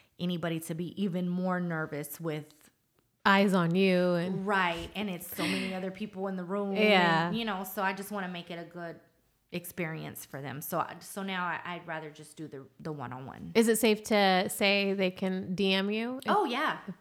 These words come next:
Speaker 1: Yeah,
Speaker 2: they
Speaker 1: they
Speaker 2: want
Speaker 1: can
Speaker 2: more
Speaker 1: D M
Speaker 2: information?
Speaker 1: us, text us, call us, and we'll be more than happy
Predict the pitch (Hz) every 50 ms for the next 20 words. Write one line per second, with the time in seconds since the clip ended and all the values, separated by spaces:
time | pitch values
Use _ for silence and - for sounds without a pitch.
0 | _ - 180 202 - 208 220 196 196 190 196 196 220 202 185 185 185 - - 226
1 | - - 202 240 240 214 214 220 214 - - - - - 240 226 226 226 - -
2 | - 233 233 226 226 226 - - - _ _ - 226 208 220 226 226 226 220 226
3 | 220 220 - - - - - - - - 185 185 185 180 196 202 220 233 220 208
4 | 202 208 220 214 208 190 180 185 175